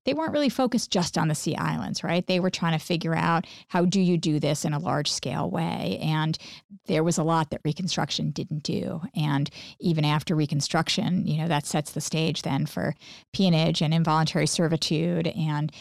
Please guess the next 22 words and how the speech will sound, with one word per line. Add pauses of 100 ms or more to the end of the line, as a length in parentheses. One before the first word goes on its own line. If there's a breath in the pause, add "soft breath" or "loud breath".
(160 loud breath)
sharecropping
and
tenant
farming
and
Jim
Crow
that,
you
know, (360 loud breath)
um,
gets
established
in
the
decades
after
Reconstruction,
and
that
doesn't
really